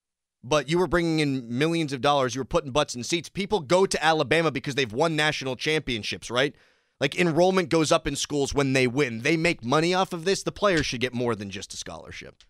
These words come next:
So I'm actually, N I L, I don't think is good for the game.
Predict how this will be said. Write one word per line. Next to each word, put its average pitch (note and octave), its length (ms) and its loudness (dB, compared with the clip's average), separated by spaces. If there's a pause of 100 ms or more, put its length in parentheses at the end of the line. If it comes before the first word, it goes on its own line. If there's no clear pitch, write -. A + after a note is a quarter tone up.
(320)
So E3+ 120 6
I'm F#3 120 8
actually, C3 360 4 (400)
N G3 140 6
I G#3+ 80 6
L, G3 200 6
I D#3+ 80 6
don't D#3+ 160 2
think C#3 160 0
is A#2+ 120 -2
good C3 280 0
for C3+ 100 -6
the G#2 120 -4
game. A#2+ 460 -2